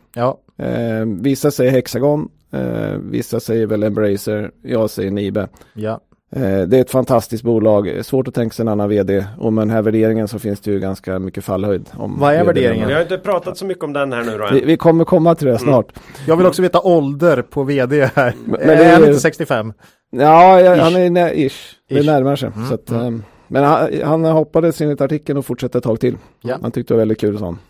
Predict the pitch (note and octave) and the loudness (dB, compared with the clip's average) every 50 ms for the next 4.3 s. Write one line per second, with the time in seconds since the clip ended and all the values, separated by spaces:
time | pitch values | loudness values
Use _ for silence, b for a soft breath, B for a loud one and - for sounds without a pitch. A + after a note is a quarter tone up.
0 | _ _ _ - A#2 B2 B2 B2+ C3 A#2+ A#2+ A#2 A2+ A2 G#2+ G#2 D3+ A#2 A2 - | _ _ _ -4 0 2 4 4 4 4 2 2 0 0 0 0 0 0 0 0
1 | A#2 A2 G#2+ G#2+ G#2+ A2 G#2+ G2+ G2 F#2+ G2+ G#2+ G2+ G#2 A2 A2 G#2+ G#2+ G#2+ G#2 | 0 0 0 0 0 2 2 0 0 0 -2 0 0 0 0 0 0 -2 -2 -2
2 | G2+ F#2+ - - A2+ G#2 G2+ G2+ A2+ G#2 F2+ - _ _ _ _ _ _ _ _ | -2 -4 -4 -4 -4 -2 -2 0 -2 -2 -4 -8 _ _ _ _ _ _ _ _
3 | _ _ _ - C#3 - D#3+ D#3 D3+ - G#3+ G3+ F3 - - D#3+ - - E3 E3+ | _ _ _ -6 -6 -4 -4 -6 -4 -2 -4 -4 -4 -4 -8 -8 -6 -4 -4 -4
4 | E3 - - G3 F3+ A#2 | -2 -2 -2 0 0 -2